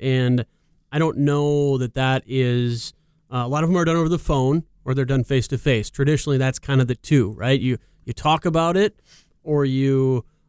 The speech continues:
uh, have 'em, have 'em in and you review things face-to-face.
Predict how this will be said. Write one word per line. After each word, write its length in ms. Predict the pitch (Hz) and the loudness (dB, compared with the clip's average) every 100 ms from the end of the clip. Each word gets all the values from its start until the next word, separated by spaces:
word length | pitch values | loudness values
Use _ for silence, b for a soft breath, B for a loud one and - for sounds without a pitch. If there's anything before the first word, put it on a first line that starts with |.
| - | -6
uh, 80 | 120 | -4
have 260 | 127 131 | 0 0
'em, 180 | 123 120 | 0 0
have 200 | 123 120 | -2 -2
'em 100 | 120 | 0
in 140 | 135 127 | 2 2
and 100 | 117 | 0
you 120 | 117 | -2
review 340 | 117 113 180 | -2 0 0
things 380 | 143 123 123 120 | 0 0 -2 -2
face-to-face. 720 | - 120 - 120 175 156 135 | -4 -4 -6 -6 -2 0 0